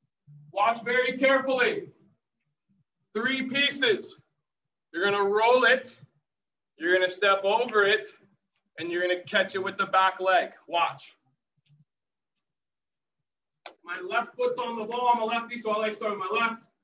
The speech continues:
I'm going to roll, step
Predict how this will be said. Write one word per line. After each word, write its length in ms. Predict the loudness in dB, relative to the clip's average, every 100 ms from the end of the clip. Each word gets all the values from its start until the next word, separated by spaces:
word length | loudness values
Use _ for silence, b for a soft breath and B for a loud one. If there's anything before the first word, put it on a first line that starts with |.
| _ _ _ _ _ -14
I'm 200 | -12 -4
going 360 | -2 -2 -8
to 640 | -8 -2 0 2 0 -2 -8 _ _ _ _ _ _ _ _ _ _ _ _ _ _ _ _ _ _ _ _ _ _ -8 -4
roll, 540 | 4 4 4 0 -4 _ _ _ _ _ _ _ _ _ _ _ _
step 600 | -20 -20 -4 0 0